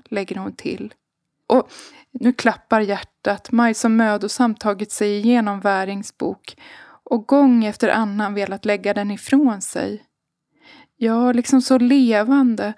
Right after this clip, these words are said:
den där hetlevrade karln och hans hustru, morfinisten, jag stal ur medicinskåpet på lasarettet där hon var sköterska.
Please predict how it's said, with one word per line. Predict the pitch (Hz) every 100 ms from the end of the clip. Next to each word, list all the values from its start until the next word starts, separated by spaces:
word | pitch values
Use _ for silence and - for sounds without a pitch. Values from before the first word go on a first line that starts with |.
| - -
den | 240
där | 226 226
hetlevrade | 269 220 180 - 240 240 226 214 185
karln | - 220 220 214
och | 208
hans | 196 190 -
hustru, | 220 - - 233 202 - _ _ _
morfinisten, | - 220 190 233 220 254 - - 175 170 202 - _ _ _
jag | - 208
stal | - 247 254 226
ur | 214
medicinskåpet | 208 208 214 - 254 190 - - 247 - 226
på | 220
lasarettet | 214 - 214 233 - - 190 -
där | 214
hon | 214
var | 202
sköterska. | - 247 202 - 226 - - 190